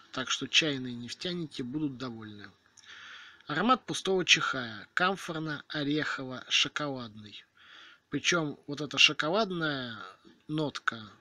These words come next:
она горький шоколад. Тема горького шоколада. А, с четырёх целых одиннадцати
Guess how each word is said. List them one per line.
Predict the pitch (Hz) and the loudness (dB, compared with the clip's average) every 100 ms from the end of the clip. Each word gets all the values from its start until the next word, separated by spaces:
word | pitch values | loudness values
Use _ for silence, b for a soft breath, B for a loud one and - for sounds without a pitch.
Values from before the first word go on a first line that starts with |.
| - | -14
она | 123 151 185 180 160 139 _ _ _ _ _ _ _ _ _ - | -8 -2 0 0 -4 -8 _ _ _ _ _ _ _ _ _ -4
горький | 147 160 - 117 | 0 0 0 0
шоколад. | - 120 120 117 104 - - _ _ _ _ B B B B B B B B B B _ _ - | 0 -2 -6 -10 -12 -16 -18 _ _ _ _ B B B B B B B B B B _ _ -2
Тема | 185 180 | 0 0
горького | 135 147 139 123 | -2 -4 -4 -2
шоколада. | 120 - 127 117 113 107 98 - - - - - - | -2 -2 -4 -8 -12 -14 -18 -20 -20 -20 -20 -20 -12
А, | 139 139 139 139 135 131 | -6 -4 -2 -2 -4 -6
с | 123 - - - | -4 -2 -2 4
четырёх | 147 - 175 208 - | 4 6 4 2 0
целых | - 170 165 147 - - - - - - | -4 -2 0 -2 -6 -12 -12 -18 -18 -10
одиннадцати | 139 147 175 139 - - 131 | -2 -2 -2 -4 -6 -8 -8